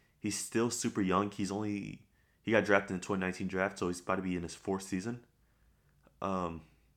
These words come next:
and we're seeing, it's like, okay, d-, do you val-, how, how much is his value as a receiver compared to, like, how much his value was when he was a wide back? You know, um,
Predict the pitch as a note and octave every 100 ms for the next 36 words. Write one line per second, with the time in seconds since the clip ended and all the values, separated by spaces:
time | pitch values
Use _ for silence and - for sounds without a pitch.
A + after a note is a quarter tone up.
0 | _ _ _ - F2+ G2+ A2 - B2+ A2+
1 | F2+ - _ _ _ _ _ _ _ -
2 | G#2 G#2 G2 F#2+ - - - - - -
3 | - - - F2+ - A2 C#3+ B2+ G#2 A2+
4 | G#2+ - B2 D3+ D3+ D#3 D#3 C3 G#2 F2
5 | E2 F#2 G2+ A#2 G2+ F#2 E2+ - F#2+ A2
6 | C#3+ D#3 - _ _ _ _ _ _ -
7 | G2 G2+ G2 G2 G2 E2+ F#2+ F2+ F#2 -
8 | - - - F2+ E2+ F2 F#2 F2+ E2+ F2
9 | F2 F2 E2+ E2 - F2 E2+ E2+ F2 F#2
10 | G2 - E2+ F2 - F2+ E2+ - - _
11 | _ _ _ _ _ _ - - - F#2
12 | F2 F2 - _ _ _ _ - - G2
13 | F#2 F2+